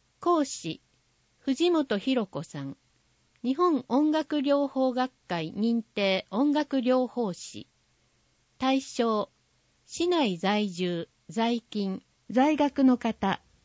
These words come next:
定員、三十人。申し込み順。申し込み、九月一日から、電話、Eメール、または直接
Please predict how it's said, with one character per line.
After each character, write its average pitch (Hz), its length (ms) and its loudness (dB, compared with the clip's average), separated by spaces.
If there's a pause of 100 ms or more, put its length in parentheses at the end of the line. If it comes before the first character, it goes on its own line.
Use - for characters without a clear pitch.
(240)
定 262 260 4
員、 240 340 0 (640)
三 320 340 2
十 285 280 2
人。 156 320 -4 (600)
申 247 180 2
し - 120 -8
込 214 140 -4
み 202 200 -2
順。 160 260 -8 (1120)
申 262 180 2
し - 160 -14
込 240 160 0
み、 214 240 -2 (720)
九 339 140 -2
月 302 320 -2 (160)
一 233 160 0
日 - 260 -6
か 156 160 -10
ら、 151 220 -8 (420)
電 262 380 2
話、 240 240 0 (280)
E 302 280 4
メ 285 260 4
ー 185 40 -4
ル、 160 200 -8 (300)
ま - 160 -4
た 339 160 0
は 302 80 2
直 - 340 -6
接 - 560 -10